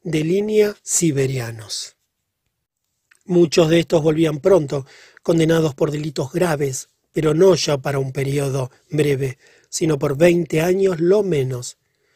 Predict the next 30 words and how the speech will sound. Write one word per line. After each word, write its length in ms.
Entonces 560
formaban 480
parte 340
de 80
una 160
sección 520
que 120
se 160
llamaba 440
de 140
perpetuidad. 800
Sin 240
embargo, 500
a 100
los 100
perpetuos 640
no 120
se 120
les 100
privaba 500
de 80
sus 200
derechos 380
civiles. 500
Existía 680
también 460
una 240
sección 400
bastante 440
numerosa, 560